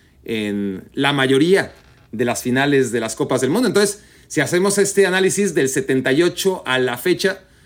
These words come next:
pues insisto, setenta y ocho estuvo Argentina, llevamos uno. Ochenta y dos no, uno a uno. Ochenta y seis sí, contra Alemania, contra Alemania otra vez en el noventa, llevamos tres a uno.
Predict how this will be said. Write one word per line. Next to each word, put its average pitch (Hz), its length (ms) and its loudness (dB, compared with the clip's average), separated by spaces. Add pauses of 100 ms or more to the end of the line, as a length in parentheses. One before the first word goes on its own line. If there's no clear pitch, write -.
(240)
pues 131 180 -2
insisto, 135 380 -2
setenta 131 380 -4
y 151 80 2
ocho 165 160 -2
estuvo 139 200 -2
Argentina, 196 640 -2 (460)
llevamos 135 380 -2
uno. 98 260 -6
Ochenta 135 500 -2
y 131 80 4
dos 151 260 0
no, 185 480 -2
uno 131 220 -2
a 123 60 0
uno. 110 360 -6
Ochenta 123 420 -4
y 131 60 2
seis 165 480 0 (360)
sí, - 400 -2 (320)
contra 117 180 -6
Alemania, 170 480 0
contra 127 340 -6
Alemania 131 320 0
otra 135 160 0
vez 135 140 0
en 131 60 -2
el 127 60 -2
noventa, 165 540 -2 (220)
llevamos 139 580 -4
tres 143 280 -2
a 139 60 0
uno. 127 260 -2